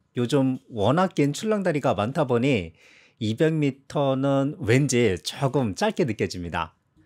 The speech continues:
하지만 지금 보시는 것처럼 출렁다리에서 바라보는 풍경은 수많은 출렁다리 풍경 중에서 가장 으뜸이지 않나 생각이 됩니다.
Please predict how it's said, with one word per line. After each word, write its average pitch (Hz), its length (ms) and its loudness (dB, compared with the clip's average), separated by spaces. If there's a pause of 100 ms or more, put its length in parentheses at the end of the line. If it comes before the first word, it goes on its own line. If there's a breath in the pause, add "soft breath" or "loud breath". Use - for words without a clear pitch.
(340 soft breath)
하지만 202 460 0
지금 175 280 -2
보시는 170 340 0
것처럼 165 640 0 (360)
출렁다리에서 165 840 0
바라보는 120 520 0
풍경은 127 640 -2
수많은 247 720 -2
출렁다리 165 580 -2
풍경 123 380 -4
중에서 104 540 -2 (360 soft breath)
가장 107 640 -2
으뜸이지 147 460 -2
않나 101 240 0
생각이 110 400 -2
됩니다. 82 460 -6